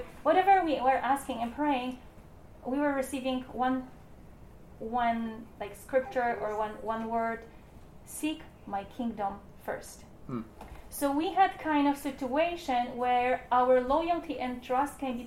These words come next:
Speaker 1: put in money or in provision or in job. I mean,
Speaker 2: Right.
Speaker 1: in a job, like, in a money through job.
Speaker 2: Yeah.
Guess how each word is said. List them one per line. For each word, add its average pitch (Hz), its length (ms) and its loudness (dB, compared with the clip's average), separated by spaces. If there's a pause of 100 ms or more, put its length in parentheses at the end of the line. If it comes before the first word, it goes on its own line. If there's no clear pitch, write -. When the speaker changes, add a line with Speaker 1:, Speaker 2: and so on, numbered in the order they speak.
Speaker 1:
put 254 260 -4
in 254 140 -2
money 233 320 0 (540)
or 240 140 2
in 262 140 0
provision 262 440 0
or 226 120 4
in 247 120 2
job. 269 320 6 (160)
I 247 120 4
mean, 285 240 4 (180)
Speaker 2:
Right. 131 200 4 (540)
Speaker 1:
in 285 140 8
a - 100 4
job, 311 340 8 (300)
like, 240 180 -2
in 269 80 2
a 269 60 2
money 277 260 4
through 269 220 -2
job. 208 260 -2 (320)
Speaker 2:
Yeah. 196 140 2